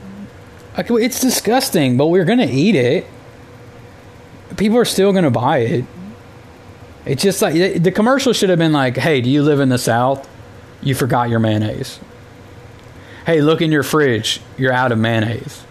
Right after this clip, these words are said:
It's like a reminder almost, you know? Like, you're not gonna,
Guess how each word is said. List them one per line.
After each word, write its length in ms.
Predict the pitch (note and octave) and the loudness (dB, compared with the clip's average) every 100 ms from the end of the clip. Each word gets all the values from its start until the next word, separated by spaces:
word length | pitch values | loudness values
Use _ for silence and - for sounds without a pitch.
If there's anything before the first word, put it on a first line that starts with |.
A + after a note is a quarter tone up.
| - - | -10 -6
It's 160 | C3 | -2
like 100 | F#3 | 0
a 80 | E3+ | 0
reminder 720 | B2 A#2 A#2+ C#3 A2+ G#2+ G#2+ | 0 2 2 2 0 -2 -4
almost, 640 | - B2 A2 A2+ - - C3 | -4 -2 -2 -4 -8 -8 -2
you 80 | |
know? 260 | C3+ D#3 F#3+ - - - | 0 0 -2 -6 -14 -8
Like, 140 | C3 C3+ | -4 -2
you're 80 | |
not 140 | A3+ A3+ | -2 0
gonna, 420 | G#3+ C#3+ A#2+ A2 | 0 2 2 -2